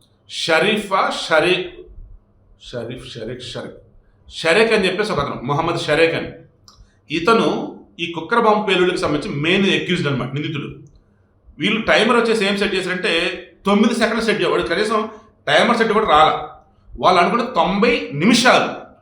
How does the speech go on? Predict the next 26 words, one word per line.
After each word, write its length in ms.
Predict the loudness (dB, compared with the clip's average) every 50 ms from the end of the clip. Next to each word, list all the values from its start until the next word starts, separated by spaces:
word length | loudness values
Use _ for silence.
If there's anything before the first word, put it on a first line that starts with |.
| _ _ _ _ -4
వాడు 260 | 2 4 6 6 6 4
తొమ్మిది 440 | 4 4 6 6 6 6 4 2
సెకండ్లు 320 | 2 2 2 2 2 2 2
పెట్టాడు. 360 | 0 -2 -2 -6 -8 -10 -14 -20 -20 _ _ -2 2
దాంతో 340 | 4 4 4 4 4 4 6 6 6 4 4 4
ఆ 20 | 4 6
డైరెక్షన్ 400 | 4 4 2 2 0 0 0 2
బ్లాస్ట్ 260 | 2 4 4 4 2 2
అనేది 180 | 2 2 2 2
అయింది. 240 | 2 2 0 -2 -6 -8 -12 -16 -20 _ _ -20 _ _ 0 4
ఆ 40 | 4 6
తర్వాత 220 | 6 6 4 4 4 4
ధర్మస్థల 440 | 2 2 2 2 0 2 2 2 4 4
గుడిలో, 260 | 2 0 0 0 0 -2 -2 -4 -6 -4 -4
ధర్మస్థల 340 | -2 0 0 -2 0 2 0 0
దగ్గర 180 | 0 0 0 0 0 0 0
మందాస్వామి 480 | -2 -2 0 -2 -2 -2 -2 -2 0 0
ఆలయం 140 | 0 0 -2 -6
చుట్టుపక్కల 320 | -8 -6 -4 -4 -2 -2
చిన్న 120 | -4 -8 -8
చిన్న 140 | -8 -6 -6
గుళ్ళు 140 | -2 0 0 -2
ఉంటాయి, 180 | -2 -4 -8 -12 -16 -20 _ -20 -20 -20 _ _ 0
జనాలు 180 | 2 2 2 2 2
ఫుల్గానే 280 | 2 2 4 4 4 2
ఉంటారు. 220 | 2 0 -2 -4